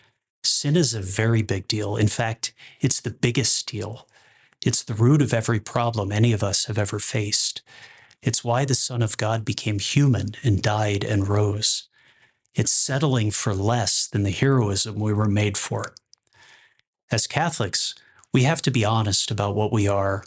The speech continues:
and who we are. We also have to be honest when we share the fullness of the faith we've received with others. That means we're honest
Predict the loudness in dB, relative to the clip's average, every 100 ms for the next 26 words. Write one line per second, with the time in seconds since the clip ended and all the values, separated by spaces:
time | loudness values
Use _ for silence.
0 | -10 -2 -2 2 2 2 0 -4 -8 -12
1 | _ _ _ _ _ _ _ -2 2 2
2 | 2 -2 -4 -2 0 2 2 2 2 -2
3 | -2 0 0 0 0 -2 0 0 2 2
4 | 4 2 0 -4 -2 0 0 0 0 0
5 | 0 0 0 0 -2 -4 -4 -2 -2 -2
6 | -4 -2 -2 -4 -16 -20 -20 -20 _ _
7 | _ _ -2 2 4 2 0 0 0 0
8 | 2 0 -2